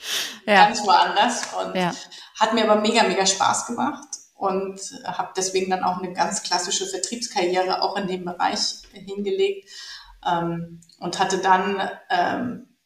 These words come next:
Speaker 2: ja, das war damals bei Philips so ein bisschen en vogue, ähm, dass man sagt, dass man muss, wenn man wirklich was werden möchte, dann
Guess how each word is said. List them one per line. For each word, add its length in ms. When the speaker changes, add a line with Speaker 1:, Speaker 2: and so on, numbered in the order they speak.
Speaker 2:
ja, 180
das 300
war 160
damals 300
bei 100
Philips 320
so 120
ein 60
bisschen 280
en 280
vogue, 380
ähm, 240
dass 160
man 140
sagt, 200
dass 120
man 180
muss, 440
wenn 100
man 300
wirklich 340
was 220
werden 500
möchte, 400
dann 380